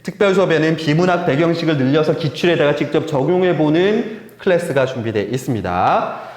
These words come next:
자, 그러면 이 학년 겨울방학 수업부터 삼 학년 일 학기는 무슨 과정이냐? 예, 개념은, 자, 여기서 고등 개념을 잡았으니까 이제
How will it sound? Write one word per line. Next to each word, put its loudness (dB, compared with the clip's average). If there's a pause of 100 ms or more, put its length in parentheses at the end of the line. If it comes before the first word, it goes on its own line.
(160)
자, 0
그러면 0
이 0
학년 2
겨울방학 0
수업부터 -2
삼 -2
학년 0
일 0
학기는 0
무슨 0
과정이냐? -2
예, -4 (420)
개념은, 0
자, -2
여기서 -2
고등 0
개념을 2
잡았으니까 0
이제 0